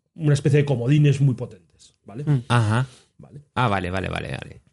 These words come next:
Speaker 1: Bien. Y esto también viene al pelo porque, eh, hemos dicho que había cinco cartas inútiles, ¿no?
Speaker 3: Sí.
Speaker 1: Pues cinco cartas son inútiles para todo el mundo, salvo
Speaker 3: Ajá.
Speaker 1: para las Bene Gesserit.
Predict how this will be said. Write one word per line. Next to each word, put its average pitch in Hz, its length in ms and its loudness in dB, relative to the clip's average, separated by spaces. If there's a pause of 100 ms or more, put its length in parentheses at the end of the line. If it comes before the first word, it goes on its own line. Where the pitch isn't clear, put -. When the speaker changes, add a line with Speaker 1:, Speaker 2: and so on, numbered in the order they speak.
(100)
Speaker 1:
Bien. 131 260 -6 (520)
Y 175 120 4
esto 202 220 -4
también 190 240 2
viene 180 160 2
al 185 100 0
pelo 208 220 2
porque, 180 520 -2
eh, 117 320 -6
hemos 147 180 2
dicho 147 180 2
que 165 60 2
había 147 140 2
cinco 143 240 0
cartas 127 460 -2
inútiles, 98 400 -8
¿no? 147 160 -8 (480)
Speaker 3:
Sí. 131 380 -2 (160)
Speaker 1:
Pues - 120 -20
cinco 123 220 -4
cartas 143 260 -2
son 151 140 2
inútiles 156 380 2
para 135 180 0
todo 156 140 4
el 156 60 2
mundo, 170 340 0
salvo 190 600 -2 (100)
Speaker 3:
Ajá. 123 360 -4
Speaker 1:
para 147 200 0
las 123 160 -2
Bene 127 220 -2
Gesserit. 117 420 -4